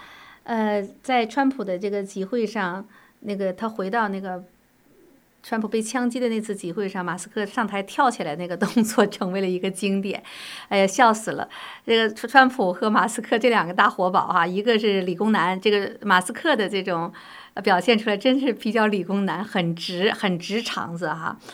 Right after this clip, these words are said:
可能我们听众当中的理工男很不同意高洁的说法，说我们很多理工男不是这样的。但是在我们的，呃，女生的眼中，这个理工男是马斯克这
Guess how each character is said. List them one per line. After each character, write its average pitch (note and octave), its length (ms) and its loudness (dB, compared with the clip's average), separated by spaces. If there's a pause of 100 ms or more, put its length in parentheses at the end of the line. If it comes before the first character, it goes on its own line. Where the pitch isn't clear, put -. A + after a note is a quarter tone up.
(140)
可 G#3 120 -2
能 G3+ 140 2
我 G#3+ 120 4
们 F3 120 -6
听 G#3+ 160 -4
众 G#3+ 140 0
当 G3 140 0
中 F#3+ 100 0
的 F#3+ 60 0
理 F3+ 120 -4
工 F#3+ 160 -4
男 F3+ 140 0
很 F3 160 -4
不 C4+ 80 0
同 G#3 200 -2
意 F3+ 100 -4
高 F#3+ 200 2
洁 F#3+ 140 -2
的 F3+ 100 -2
说 F3+ 200 -4
法， F3 260 0
说 G#4+ 180 2
我 D#4+ 80 4
们 A3+ 100 2
很 D4 180 -2
多 A#3 120 4
理 B3 140 -2
工 F#3+ 160 -4
男 F#3 180 -2
不 F#3 160 -6
是 G#3+ 80 -2
这 G#3+ 100 0
样 D#3+ 200 2
的。 - 160 -4 (240)
但 C#4+ 160 8
是 D4 80 6
在 D4+ 160 6
我 A#3 120 6
们 F3+ 140 0
的， G#3 240 2 (280)
呃， G#3 160 0
女 F#3+ 200 2
生 D4 220 6
的 C4+ 80 8
眼 F#3+ 240 -2
中， F#3+ 220 -2
这 F#3+ 100 -2
个 F#3 60 -4
理 F3 100 -4
工 G3+ 160 0
男 F3 200 2
是 G3 120 -6
马 F3+ 140 0
斯 - 100 -8
克 - 160 -2
这 - 100 -4